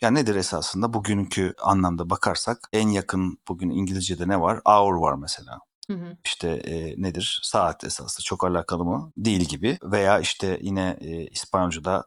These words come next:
Speaker 1: e, hora var. Altın
Speaker 2: Evet.
Speaker 1: demek. E, şimdi buradan nasıl bir, e, bağlantı yapacağız? Özellikle şeyle, e, Mısır'ın, demin Mısır'da bahsettik. Mısır'ın, Mısır medeniyetinden, aynı zamanlarda yaşamış olduklarından ve Mısır medeniyeti de bu arada şeyden çok etkileniyor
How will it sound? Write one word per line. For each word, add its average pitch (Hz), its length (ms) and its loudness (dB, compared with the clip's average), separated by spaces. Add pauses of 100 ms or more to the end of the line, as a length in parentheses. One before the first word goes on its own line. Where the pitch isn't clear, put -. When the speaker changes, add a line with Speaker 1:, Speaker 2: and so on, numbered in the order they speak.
(100)
Speaker 1:
e, 62 40 -14 (180)
hora 95 300 4
var. - 400 -6
Altın 92 520 2
Speaker 2:
Evet. 156 260 -10 (200)
Speaker 1:
demek. - 540 -2
E, 85 180 -10
şimdi 123 380 2
buradan 135 320 4
nasıl 131 260 2
bir, 92 180 -2 (160)
e, 90 140 -4
bağlantı 82 440 0
yapacağız? 98 520 -4
Özellikle 107 560 0
şeyle, 92 500 0
e, 87 60 -6 (140)
Mısır'ın, 95 680 -2
demin 95 300 -2
Mısır'da 92 440 -2
bahsettik. 90 580 -2
Mısır'ın, 90 540 0
Mısır 92 280 0
medeniyetinden, 87 840 0
aynı 95 240 4
zamanlarda 87 800 2
yaşamış 85 460 -2
olduklarından 85 840 -4
ve 95 100 0
Mısır 98 320 0
medeniyeti 92 440 0
de 90 120 -2
bu 87 120 2
arada 85 240 0
şeyden 85 320 -6
çok 90 180 -8
etkileniyor 82 580 -2